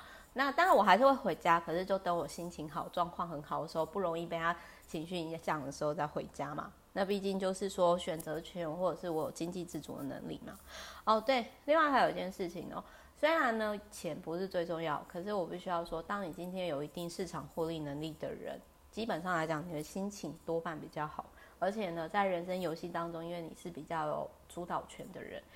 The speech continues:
所以你可以选择筹码比较多，这是一个很现实的问题。所以你如果很常生气呢，但是你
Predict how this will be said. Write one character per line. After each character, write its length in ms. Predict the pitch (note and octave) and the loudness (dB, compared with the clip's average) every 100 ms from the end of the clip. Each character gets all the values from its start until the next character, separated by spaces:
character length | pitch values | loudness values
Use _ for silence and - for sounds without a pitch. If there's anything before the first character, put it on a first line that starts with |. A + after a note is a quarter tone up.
| - - | -20 -6
所 120 | - | -2
以 200 | F#3+ D#3+ - | 0 -2 -8
你 200 | D#3+ C#3+ - | -8 -10 -2
可 80 | F#3 | 0
以 80 | |
选 220 | E3+ F3 D3+ | 0 -4 -4
择 160 | D3 | -6
筹 220 | C#3+ D3+ | -6 -6
码 180 | C#3 C#3 | -6 -6
比 60 | - | -8
较 140 | D3 | -10
多， 180 | D3 - - | -8 -12 -8
这 100 | F#3 | -8
是 100 | F3+ | -6
一 80 | E3+ | -8
个 100 | E3 | -8
很 140 | D3+ | -8
现 200 | - - | -8 -10
实 180 | - - | -10 -14
的 80 | - | -8
问 200 | F3 - | -4 -4
题。 180 | - F3+ - - - - - | -6 -10 -12 -20 -20 -20 -2
所 120 | C4 | 4
以 240 | C#4+ A#3+ - | 4 2 -6
你 160 | A3+ G3 | -6 -2
如 120 | G3 | 2
果 160 | A#3+ G#3+ | 2 2
很 180 | G3+ F3 | -2 -6
常 220 | F3 F3+ | -6 -4
生 200 | F#3 G3 | -2 -2
气 180 | A#3 F#3+ | -2 -2
呢， 200 | E3 D#3 | -2 -2
但 160 | F3 | -2
是 140 | F#3+ G3+ | -2 -4
你 260 | F3+ D#3+ | -4 -8